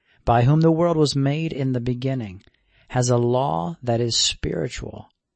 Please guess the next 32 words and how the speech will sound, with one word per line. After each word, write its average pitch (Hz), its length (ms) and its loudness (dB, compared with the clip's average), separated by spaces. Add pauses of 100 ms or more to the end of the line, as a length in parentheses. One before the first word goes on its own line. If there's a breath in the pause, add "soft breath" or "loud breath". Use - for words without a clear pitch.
(160)
proceeding 123 540 0
from 98 240 -6
himself, 92 760 -4 (420)
which 135 340 2
law 104 340 0
sheds 135 580 -2
light 135 640 -4 (100)
in 131 200 0
spirit - 640 -6 (180)
on 127 260 0
good 127 280 4
and 117 220 -2
evil, 135 440 -6 (380 soft breath)
and 123 200 0
testifies - 840 -6
against 143 540 -4
the 185 80 -6
power 120 400 0
of 131 120 -4
sin 101 300 -4
and 95 160 -4
death. 98 460 -8 (880 soft breath)
As 131 160 2
many 143 300 4
as 170 160 -2
receive 170 640 -2
this 139 280 -4
light 131 500 -6
by 110 240 -6
faith - 600 -8
and 143 100 0
obedience 143 880 -2